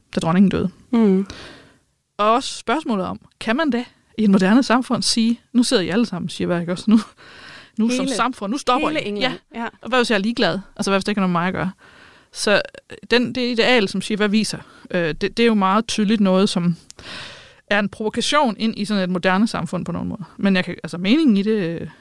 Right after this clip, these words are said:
Speaker 1: er jo ret klar. Øh, og altså, jeg har også været i kristne kulturer, som har gjort de her ting, altså haft sørgeuger. Øhm, da jeg selv boede i, i Chicago og læste derovre, øh, hvis der var nogen, der døde i det der lille community, så var der simpelthen sådan en plan for,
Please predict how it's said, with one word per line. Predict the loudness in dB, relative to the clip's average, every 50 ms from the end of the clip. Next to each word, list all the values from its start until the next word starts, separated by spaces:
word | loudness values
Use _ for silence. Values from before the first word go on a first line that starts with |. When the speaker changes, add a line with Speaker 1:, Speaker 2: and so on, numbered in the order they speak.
| -12 _
Speaker 1:
er | -6 -4
jo | -4
ret | -2 -2 -4 -4 -2
klar. | -4 -4 -4 -4 -6 -12 -18 _ _ _ _ _ _ _ _ -20
Øh, | -18 -16 -6
og | -4 -2
altså, | -2 0 0
jeg | 0 0 2
har | 2
også | 2 0 0 0 0
været | 2 2 4 2 2 0 -2
i | -4 -6 -6 -8 -10 _ _ _ _ _ _ _ _
kristne | -4 -2 -2 -2 0 -2 -2 -2 -2 -4
kulturer, | -6 -6 -6 -4 -2 -2 -2 -2 -2
som | -4 -4 -6 -6
har | -6 -10 -12 _
gjort | 0 2 2 2 2 -2
de | -6 -10
her | -10
ting, | -8 -8 -8 -8 -8 -8
altså | -8 -6 -6 -8 -8 _ _ -10 -6
haft | -4 -4 0 0
sørgeuger. | 2 2 4 4 2 2 2 0 0 0 0 -2 -8 -16 -20 -20 -18 -18 -18 -18 -20 -18 -4 -2
Øhm, | 0 0 0 -2 -4 -6 -6 -6 -6 -4
da | -2 0
jeg | 0 0
selv | 0 -2 -2
boede | 0 0 0 0 0 -2 -4
i, | -4
i | -6 -8 -8
Chicago | -6 -4 -2 0 0 0
og | 0 2
læste | 0 0 0 0 0
derovre, | 0 2 2 2 0 -2 -6 -16 -20 -20 -20 -16 _
øh, | -6 -4 -4 -4 -4 -2
hvis | -2 -2 0 0
der | 0 0
var | 2
nogen, | 2 2 2
der | 2 4
døde | 4 4 4 4 2 0 -2 _ -10 -8
i | -4 -2
det | 0 0
der | 0 0
lille | 0 -2 -2 -2 -4 -4 -6 -6
community, | 0 2 6 6 6 6 4 0 -4 -6 -8 -12 -8
så | -2 0 2
var | 4 4
der | 2 2
simpelthen | 2 2 2 2
sådan | 2 0 -2 -4
en | -4
plan | -2 0 2 2 2 2
for, | 2 0 0 0 -2